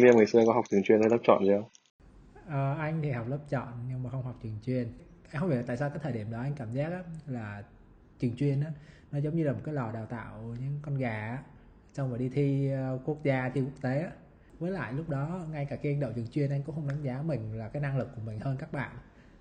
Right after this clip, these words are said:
Speaker 2: Mà chẳng qua là lúc mà mình đi luyện á, mình được học thêm cái này, học thêm cái kia.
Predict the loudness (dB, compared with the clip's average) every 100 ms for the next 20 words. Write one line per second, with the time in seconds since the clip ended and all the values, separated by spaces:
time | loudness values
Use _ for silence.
0 | -10 -6 -4 -4 -2 0 0 0 -2 -2
1 | -2 -2 -4 -4 -4 -2 -2 -2 -4 -6
2 | -6 -6 -6 -6 -10 -4 -2 -2 -4 -6
3 | -4 -4 -4 0 2 2